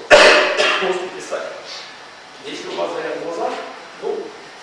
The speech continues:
что нужно писать, да, ну, в течение всего доклада пишите. Сто процентов.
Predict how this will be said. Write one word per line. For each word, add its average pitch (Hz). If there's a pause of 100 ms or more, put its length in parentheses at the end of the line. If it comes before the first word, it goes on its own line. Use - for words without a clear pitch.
(360)
что 190
нужно 190
писать, -
да, -
ну, 185
в -
течение 160
всего - (160)
доклада 220 (100)
пишите. 190 (800)
Сто 277 (100)
процентов. -